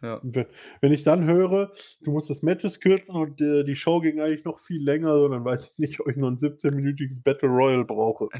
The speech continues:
Speaker 1: Das ist es halt. Es ist halt schon, ja, war halt lang, ne?
Speaker 2: Ja.
Speaker 1: Und ziemlich belanglos am Ende. Äh,
Speaker 2: Ja.
Speaker 1: Page gewinnt, bekommt am achtzehnten zehnten noch vor, äh, vor Full Gear sein Titelmatch bei Dynamite.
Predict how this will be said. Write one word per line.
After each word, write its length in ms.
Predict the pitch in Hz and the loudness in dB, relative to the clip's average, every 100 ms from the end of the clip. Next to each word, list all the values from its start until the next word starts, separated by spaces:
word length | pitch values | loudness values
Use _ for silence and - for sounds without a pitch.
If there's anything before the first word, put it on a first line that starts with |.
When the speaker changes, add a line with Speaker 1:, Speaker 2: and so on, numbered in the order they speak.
| - | -12
Speaker 1:
Das 220 | 120 - | -10 -10
ist 200 | - 120 | -10 -8
es 160 | 117 - | -6 -2
halt. 340 | 117 113 - _ _ | -2 -4 -12 _ _
Es 180 | 117 117 | -8 -4
ist 160 | - 120 | -4 -2
halt 180 | 117 | -4
schon, 540 | - 123 117 117 117 - _ _ - | -4 -6 -4 -4 -6 -8 _ _ -8
ja, 280 | 117 113 | -6 -2
war 100 | 113 120 | -2 -2
halt 160 | 113 | -2
lang, 260 | 110 110 113 _ - | -4 -6 -8 _ -10
ne? 240 | 120 120 - _ _ - | -8 -8 -12 _ _ -2
Speaker 2:
Ja. 60 | 151 | -2
Speaker 1:
Und 280 | - 123 | -2 -6
ziemlich 400 | - 123 120 113 | -2 -2 -2 -4
belanglos 600 | 110 104 104 110 110 - - | -6 -6 -6 -8 -8 -10 -10
am 120 | 107 | -10
Ende. 360 | 110 107 107 - _ | -6 -8 -8 -12 _
Äh, 120 | 113 113 | -2 0
Speaker 2:
Ja. 100 | 113 | 0
Speaker 1:
Page 380 | 120 120 120 | 0 -2 -2
gewinnt, 420 | - 113 127 151 139 | -4 0 0 -2 -4
bekommt 340 | 131 135 135 | -2 0 2
am 120 | 127 | 0
achtzehnten 560 | - - - 147 147 135 | 0 -4 -4 -4 -2 -4
zehnten 500 | - 135 147 - 147 | -4 -2 -2 -2 0
noch 160 | 135 131 | 0 0
vor, 260 | 143 123 | -4 -4
äh, 20 | 123 | -4
vor 320 | - 139 160 | -2 2 2
Full 300 | - 151 160 | 2 0 0
Gear 320 | 165 160 160 | 0 2 2
sein 320 | - 127 123 | 0 -4 -4
Titelmatch 500 | - 160 156 156 - | -8 -8 -4 -6 -4
bei 120 | 117 | -6
Dynamite. 600 | 113 120 165 180 190 196 | 0 2 2 0 -2 -2